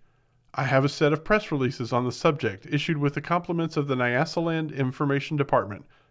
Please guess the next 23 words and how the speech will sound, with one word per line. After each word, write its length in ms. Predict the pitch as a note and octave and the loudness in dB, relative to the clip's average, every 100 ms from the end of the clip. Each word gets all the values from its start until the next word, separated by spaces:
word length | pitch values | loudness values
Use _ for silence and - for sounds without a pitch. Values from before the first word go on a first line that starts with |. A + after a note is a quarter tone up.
| - | -2
P 160 | D#3+ | 2
O 120 | F#3+ E3 | 4 4
Box 380 | B2 A2 - | 2 0 -4
twenty-two, 640 | - D3 F3 E3+ G#2+ G2 G2+ _ _ | -4 -2 -2 -4 -6 -6 -8 _ _
Zomba, 560 | - B2+ D#3 F3+ F3+ D3 | -2 0 2 2 0 -2
Nyasaland, 720 | B2+ B2+ C3 A#2 G#2 F#2+ G2+ _ _ _ | 0 0 0 -2 -4 -6 -12 _ _ _
and 140 | E3 F#3 | -2 2
numbered 440 | F#3 E3 C#3+ - | 2 2 0 0
twenty-eight 480 | - E3+ D#3 C#3+ D#3+ | 0 2 4 2 0
slash 400 | - D#3 E3 - | -2 0 0 -2
sixty, 460 | E3 D#3+ - F#3 F#3+ _ _ _ | -6 -6 -8 -8 -8 _ _ _
thirty-eight 560 | - F#3 G3 B2+ F#2 - | -2 0 2 0 -2 -6
slash 400 | - G#2 F#2 - | -8 -6 -6 -8
sixty, 520 | G#2 - - C3 D3+ _ _ _ | -10 -8 -8 -6 -8 _ _ _
fifty-one 640 | _ D#3 D3 B2+ B2 E3 E3 | _ -2 0 -2 0 -2 -4
slash 420 | - A2+ A2 - | 0 2 2 0
sixty, 520 | A#2 - - B2 C3 _ _ _ | -8 -8 -6 -6 -8 _ _ _
sixty-nine 680 | - - - G3+ F#3+ A3 G#3+ | -8 -6 -4 -2 0 2 0
slash 420 | - A2+ G2 G2 - | -4 -6 -6 -6 -6
sixty, 520 | G#2+ - A2+ A#2 - _ _ _ | -6 -6 -8 -8 -10 _ _ _
seventy-three 960 | - D#3+ E3 F3+ F3 D3 C#3+ D3 F3 F3 | 0 2 2 0 -4 -4 -2 -2 -4 -8
slash 380 | - B2+ B2+ - | 0 0 2 -2
sixty, 480 | C#3 - D3+ D#3+ | -8 -6 -8 -8